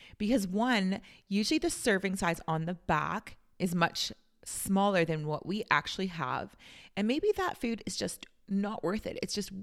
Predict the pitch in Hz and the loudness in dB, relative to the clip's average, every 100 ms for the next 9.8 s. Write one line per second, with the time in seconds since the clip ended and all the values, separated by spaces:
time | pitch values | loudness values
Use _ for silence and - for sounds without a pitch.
0 | - 262 285 311 254 220 196 - 190 165 | -6 -2 -2 -4 -2 -2 -2 -2 -2 -2
1 | 160 226 247 185 160 - - - 208 247 | -2 -2 -2 0 -2 -6 -20 -4 0 2
2 | 294 226 214 208 190 185 196 - 185 175 | 2 2 2 2 0 -2 -6 -6 -2 -2
3 | 175 - - - - 185 175 175 - 185 | -2 -10 -20 -14 2 4 6 2 0 0
4 | 185 185 - 180 - 160 - - 180 170 | 0 -4 -4 -4 -4 -6 -6 -2 0 0
5 | - 170 - 160 - 240 262 220 208 196 | -2 -6 -2 -4 -4 -4 -4 -4 -6 -4
6 | 160 156 - - 233 214 180 165 151 160 | -2 -4 -6 -6 -4 -2 0 0 0 -2
7 | 165 - 190 214 202 196 - - - - | -2 -2 0 2 0 -2 -8 -20 -16 -2
8 | 190 202 202 196 208 180 170 170 - 175 | 4 4 2 -4 -4 -2 -2 -2 -6 -4
9 | 165 160 165 156 - 165 165 160 | -4 -4 -6 -6 -10 -12 -12 -12